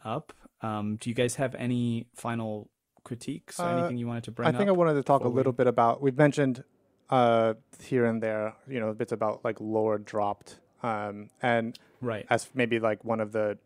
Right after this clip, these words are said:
Speaker 2: drivers in the back of your mind.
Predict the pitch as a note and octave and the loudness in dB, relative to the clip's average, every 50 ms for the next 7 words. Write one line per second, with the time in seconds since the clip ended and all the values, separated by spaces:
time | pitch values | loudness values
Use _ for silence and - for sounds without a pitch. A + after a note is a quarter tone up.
0 | _ _ _ _ _ _ _ _ _ _ _ _ _ _ _ _ _ _ _ _ | _ _ _ _ _ _ _ _ _ _ _ _ _ _ _ _ _ _ _ _
1 | _ _ _ _ _ _ _ - - C3+ A#2+ A#2 A#2 A#2+ A#2 A#2 A2+ A2 G#2 G#2+ | _ _ _ _ _ _ _ -4 0 2 4 4 4 2 2 0 -2 -2 -2 -6
2 | A2+ G#2+ G#2+ - G#2+ A2 - A#2 G#2+ A2+ G#2+ G#2+ G#2 G#2 G#2 G#2+ G#2 G#2 G#2 G2+ | -8 -6 -6 -4 -6 -4 -6 -6 -6 -6 -6 -4 -4 -4 -4 -4 -4 -6 -8 -10